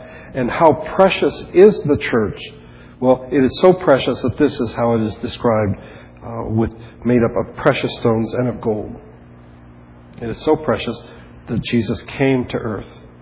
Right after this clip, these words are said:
and lived among us that he might redeem his bride. That's how precious the church is. The church is also that which will be the light of the world, and the nations will walk in its light.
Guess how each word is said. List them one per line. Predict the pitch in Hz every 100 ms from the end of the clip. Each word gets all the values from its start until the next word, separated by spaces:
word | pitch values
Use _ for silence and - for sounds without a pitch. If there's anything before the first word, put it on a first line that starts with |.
| - - - -
and | 110 110
lived | 151 120
among | 107 107 104
us | 104 - - - - - -
that | 123 107
he | - 123
might | 120 120 117
redeem | 110 107 107 123 123 117 117 - - -
his | - - 104 95
bride. | 110 107 98 - - - - - - - - -
That's | 143 -
how | 120
precious | - - 95 98 -
the | 117
church | - 107 - -
is. | - - - - - - - - - - - - - - - - - -
The |
church | - 196 208
is | 160 165
also | 160 - 139
that | 151 147 139
which | 135 -
will | 135 135
be | 139
the | 131
light | 127 127 127
of | 120
the | 110
world, | 113 143 113 101 -
and | 117
the | 120
nations | 123 131 - 123 127
will | 113
walk | 117 113 -
in | 110
its | -
light. | 135 127 98 -